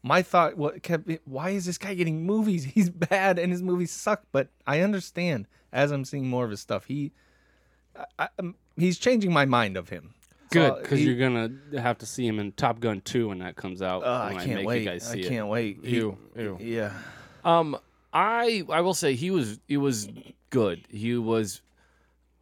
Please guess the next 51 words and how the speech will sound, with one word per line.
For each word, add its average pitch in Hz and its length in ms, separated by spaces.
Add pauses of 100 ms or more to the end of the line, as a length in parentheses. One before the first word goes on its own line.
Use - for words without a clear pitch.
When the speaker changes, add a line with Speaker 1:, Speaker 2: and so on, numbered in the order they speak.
(360)
Speaker 3:
I 170 260
honestly, 131 300
I 117 40
don't 156 100
know 160 60
if 123 80
I've 104 80
ever 107 180
seen 104 160
a 98 40
movie 95 220
with 90 120
him 87 180
in 80 100
it. 73 100 (480)
Speaker 1:
Really? 285 400
Speaker 3:
I 135 100
don't 120 300
know, 98 240 (160)
'cause 104 520 (200)
Speaker 2:
Well, 139 160
they're 127 160
all 123 200 (640)
bad 120 320
movies. 127 460
Speaker 3:
Yeah. 107 320 (160)
And 117 80
then, 117 220
and 117 280
Speaker 2:
<laughs> - 40
Speaker 3:
it's, - 180
it's, - 1120 (240)
it's 226 160
kinda 302 180
like 285 200
how 240 120
Brent, 202 300
like, 180 180
or 170 220
how 160 80
you 196 140
guys 190 180
have 165 140
said 175 280 (140)
or 139 80
talked 156 200
about 147 120
this 160 140
movie. 101 180
It's 87 160
like, 92 160